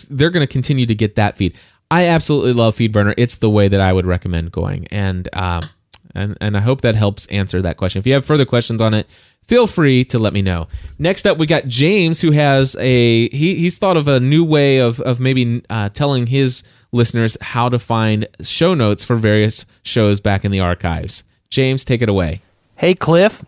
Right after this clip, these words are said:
Speaker 2: James Dibben here with the Blue Collar Radio Network. I have a question for the podcast Answer Man.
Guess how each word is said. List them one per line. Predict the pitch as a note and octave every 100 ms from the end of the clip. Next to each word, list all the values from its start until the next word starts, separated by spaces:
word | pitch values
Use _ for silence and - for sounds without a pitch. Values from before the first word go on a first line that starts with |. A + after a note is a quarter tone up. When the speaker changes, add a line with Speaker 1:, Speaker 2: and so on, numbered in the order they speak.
| -
Speaker 2:
James | D3 D3 E3 C3
Dibben | A2+ D#3+ D#3+ D#3
here | D#3 F3+
with | G#3 C3 -
the |
Blue | A2+ C#3+ D#3
Collar | - D3+ D3
Radio | C#3 C#3+ C#3+ C#3+ C#3
Network. | C#3+ A#2+ E3+ G#3 -
I | B2
have | A#2+
a |
question | - E3 C#3 - E3
for | D#3 A#2
the |
podcast | - C#3 B2 - C3 A#2+ -
Answer | C3 C3 B2+
Man. | A2+ A#2+ D#3